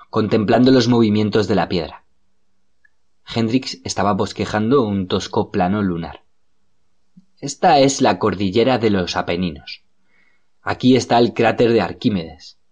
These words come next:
La base lunar se halla al final de los Apeninos,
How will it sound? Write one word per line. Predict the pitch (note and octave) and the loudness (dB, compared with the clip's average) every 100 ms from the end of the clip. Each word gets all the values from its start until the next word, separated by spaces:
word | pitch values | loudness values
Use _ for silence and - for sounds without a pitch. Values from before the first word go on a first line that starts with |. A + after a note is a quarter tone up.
| _ _ _ _ _ _ | _ _ _ _ _ _
La | G#2+ C3 | -4 -2
base | C#3+ - | 0 4
lunar | D3 C#3+ F3+ - - _ _ | 4 4 2 -2 -16 _ _
se | - B2+ | -4 0
halla | B2+ D#3 | 4 4
al | B2+ | 2
final | - A#2 A#2 | 0 2 2
de | B2+ | 4
los | B2+ G#2+ | 4 2
Apeninos, | G#2 G2 F#2 D#2 - | -2 0 -2 -6 -12